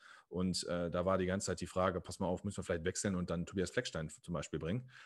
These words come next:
Aber es ist ja nur ein Wechsel. Also du weißt ja, du kannst noch zweimal wechseln und du weißt, du kannst den Fleckstein-Schmidt-Wechsel bringen. Also du hättest ja sicherlich auch ein paar Minuten eher was machen können,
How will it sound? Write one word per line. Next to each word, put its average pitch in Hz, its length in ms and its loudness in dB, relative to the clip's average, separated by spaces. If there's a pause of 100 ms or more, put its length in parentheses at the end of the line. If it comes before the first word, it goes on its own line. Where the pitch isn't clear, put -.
(180)
Aber 107 260 8
es 90 140 2
ist 107 100 0
ja 101 80 2
nur 90 140 2
ein 107 220 4
Wechsel. 76 280 -4 (500)
Also 92 200 2
du 87 120 0
weißt 92 280 4
ja, 113 160 6
du 98 100 2
kannst 98 260 -2
noch 104 340 2
zweimal 107 260 6
wechseln 90 360 2 (440)
und 85 120 -6
du 85 120 0
weißt, 98 320 4
du - 40 -10
kannst 101 280 0
den 98 100 0
Fleckstein-Schmidt-Wechsel 101 840 0
bringen. 80 260 -2 (400)
Also 87 160 -2
du 90 80 4
hättest 107 240 4
ja 98 80 2
sicherlich 92 380 0
auch 90 80 2
ein 90 60 -6
paar 95 140 -2
Minuten 90 280 0
eher 87 200 2
was 85 120 -4
machen 101 220 -2
können, 113 280 0